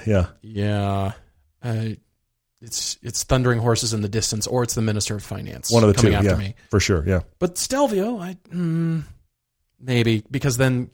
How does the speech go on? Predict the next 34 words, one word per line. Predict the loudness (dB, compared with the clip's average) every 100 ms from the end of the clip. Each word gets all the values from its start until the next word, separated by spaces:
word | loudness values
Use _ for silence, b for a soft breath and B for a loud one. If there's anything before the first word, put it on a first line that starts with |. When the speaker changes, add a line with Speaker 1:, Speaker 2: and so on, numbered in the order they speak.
| _
Speaker 2:
the | -10
performance, | -8 -6 -4 -4 -6
the | -10 -12 _ _ _
Quadfolio | -10 -10 -8 -8 -8
version | -10 -10 -10 -10
is | -10
like | 2
Speaker 1:
Countrymans | 2 4 2 2
are | 0
cheap. | 0 0 -2 -6 -6
I'm | -4
saying, | 2 2 2 2
I'm | 0
staying | 2 4 6
there. | 8 6 2 2
I |
really | 6 8 6
am | 4
staying | 4 2 2
there. | 0 -2 -10 _ _ _ -6
Speaker 2:
Countrymans | -2 0 0
are | 0
interesting. | -2 -2 -4 -4 -4 -4 -10 _
They're | -8 -8
interesting. | -8 -12 -8 -6 -6 -8 _ _ _ _
All | 6
right. | 8 6 2
Well, | 2 2 0 _ _ _ _ _ _ _ _ _
Charlie, | 2 6 6 6
you're | 0
going | 0 0 0
to | -2 0 2 0 -2
need | -6 -6 -4
to | -4 -4 -6 -10